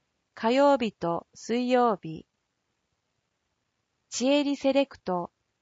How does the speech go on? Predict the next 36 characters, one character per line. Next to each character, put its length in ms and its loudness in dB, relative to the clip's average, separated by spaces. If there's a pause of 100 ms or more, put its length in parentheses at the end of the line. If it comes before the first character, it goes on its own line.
(280)
有 260 -2
機 220 -2
野 120 4
菜 280 2
と 440 -4
生 100 -8
駒 300 4
の 100 -2
絶 300 -4
景 260 2
が 140 4
味 200 0
わ 140 4
え 100 4
る 160 0
お 80 -2
店。 460 -10 (640)
グ 140 2
リ 320 0
ー 40 -2
ン 60 -4
テ 160 0
ラ 160 4
ス。 340 -12 (1500)
コ 220 2
ー 40 -2
ス 160 -10
料 260 2
理 140 -2
を 120 0
楽 260 -2
し 200 -4
ん 60 -2
だ 160 2
後 240 -2
は、 240 -6